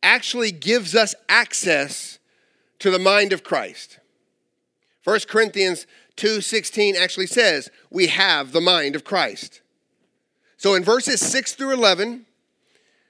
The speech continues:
the humble mindset of Christ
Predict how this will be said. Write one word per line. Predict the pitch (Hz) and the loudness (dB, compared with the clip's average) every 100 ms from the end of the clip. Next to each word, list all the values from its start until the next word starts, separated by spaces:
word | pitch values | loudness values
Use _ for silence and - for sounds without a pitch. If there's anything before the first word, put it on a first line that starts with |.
| _ _ | _ _
the | 185 175 | 0 0
humble | - 226 262 254 262 254 147 | 2 2 2 2 0 0 -4
mindset | 170 196 226 240 226 - 170 160 170 _ _ _ _ _ _ _ _ - | -2 0 2 0 -4 -4 0 0 -2 _ _ _ _ _ _ _ _ 0
of | 175 220 | 2 2
Christ | - 233 196 170 190 - | 0 4 6 4 2 -8